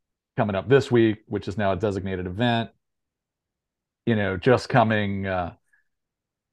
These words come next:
just coming back. You know, the big names are coming back from, uh, from Hawaii, wanna rest up a little bit. And,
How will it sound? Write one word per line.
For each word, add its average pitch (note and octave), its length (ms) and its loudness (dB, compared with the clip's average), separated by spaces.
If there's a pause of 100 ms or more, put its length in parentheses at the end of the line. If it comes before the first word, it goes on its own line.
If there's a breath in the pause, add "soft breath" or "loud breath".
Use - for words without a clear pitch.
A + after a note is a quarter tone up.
just - 280 4
coming A2+ 260 2
back. G#2+ 600 2 (180)
You G#2 100 -6
know, F#2+ 160 -4
the F#2+ 340 -2
big A2+ 180 4
names G#2 380 2
are G#2+ 80 2
coming G2+ 280 -2
back F#2+ 420 -2
from, F2+ 580 -2
uh, D#2 240 -6 (400)
from G2+ 240 0
Hawaii, G2+ 800 4 (420)
wanna A2 260 4
rest G2+ 300 0
up G2+ 160 2
a G#2 40 0
little G2 240 0
bit. F#2+ 380 0
And, F#2+ 420 -6